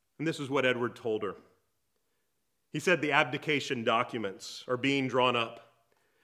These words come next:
The cabinet is meeting this very moment to act upon them. Of course, you can do whatever you wish. You can go wherever you want, to, to China, to Labrador, or to the South Seas, but wherever you go, I will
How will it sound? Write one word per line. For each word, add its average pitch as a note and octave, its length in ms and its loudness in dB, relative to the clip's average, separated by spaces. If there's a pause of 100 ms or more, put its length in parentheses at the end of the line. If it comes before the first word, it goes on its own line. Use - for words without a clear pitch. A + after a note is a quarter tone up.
(200)
The F#3 80 8
cabinet F3 580 6
is C#3+ 200 0
meeting E3+ 400 4
this D3 140 2
very E3+ 360 6
moment D#3+ 460 6
to D3 100 -2
act C#3 320 2
upon C#3+ 380 0
them. G#2+ 260 -2 (640)
Of F#3+ 120 0
course, C#4+ 300 6
you A#3 60 0
can G#3 180 4
do B3+ 220 4
whatever A#3 340 8
you A#3+ 160 4
wish. B3 540 0 (280)
You A3 120 4
can A#3+ 180 4
go C4+ 380 10
wherever A3 420 8
you G#3+ 160 4
want, A3 440 6
to, D3+ 180 0 (240)
to F#3+ 100 10
China, B3+ 680 6 (300)
to F#3+ 80 4
Labrador, B3+ 880 8 (140)
or F3+ 100 6
to G3+ 120 0
the G3 80 2
South A3 360 6
Seas, A#3+ 440 -2
but E3+ 200 2
wherever F#3+ 520 4
you G3+ 180 0
go, E3 520 2 (380)
I G3 680 8
will C#3+ 580 4